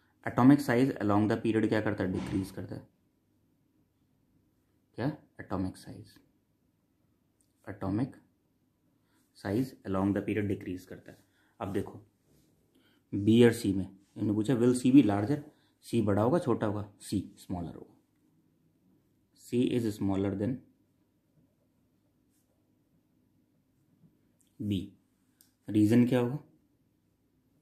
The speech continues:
एटॉमिक साइज decreases along the period।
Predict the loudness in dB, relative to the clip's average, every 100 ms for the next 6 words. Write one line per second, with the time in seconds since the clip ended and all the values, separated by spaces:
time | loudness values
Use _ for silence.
0 | _ _ _ _ _ _ _ _ _ _
1 | _ _ _ _ _ _ _ _ _ -10
2 | -2 0 -2 -4 -4 -4 -6 -18 _ _
3 | _ _ _ _ _ _ _ _ _ _
4 | _ _ _ _ _ _ _ _ _ _
5 | _ _ _ _ _ _ _ -16 -8 -6
6 | -2 0 0 -2 -6 -20 _ _ _ _
7 | _ _ _ _ _ _ _ _ _ _
8 | _ _ _ _ _ _ -4 0 2 0
9 | -2 -8 _ _ _ _ _ _ _ _
10 | _ _ _ _ _ _ -10 -10